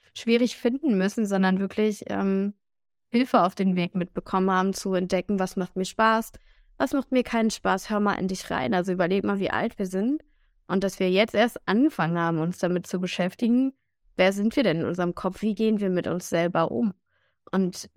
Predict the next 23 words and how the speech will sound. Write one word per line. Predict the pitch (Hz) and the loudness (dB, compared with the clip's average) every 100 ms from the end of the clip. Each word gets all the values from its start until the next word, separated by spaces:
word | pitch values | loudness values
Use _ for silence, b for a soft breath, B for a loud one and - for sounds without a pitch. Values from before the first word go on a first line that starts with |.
| - | -18
vor-, | - - - | -6 -4 -4
hat | 202 | -4
schon | - 262 | 0 2
mal | 233 | 4
jemand | 220 214 214 | 4 2 2
euch | 196 202 | 0 -2
vorher | - 208 233 254 254 | 0 0 2 2 2
gefragt, | - 202 - 180 175 233 - - - | 0 -6 -4 2 2 2 -6 -20 -6
ob | - 190 | -2 0
ihr | 220 | 2
mal | 196 | 2
nett | 175 170 | 2 -2
zu | - - | -4 -4
euch | 220 - | -2 -2
seid | 220 240 240 | -2 -2 -2
oder | 185 175 | -2 -2
ob, | 185 | -4
wie | 190 196 | -4 -2
ihr | 202 | 0
mit | 208 202 | 0 0
euch | 185 | -4
sprecht? | - - 208 254 - | -6 -2 -2 -2 -2
Nee, | 190 160 | -2 -2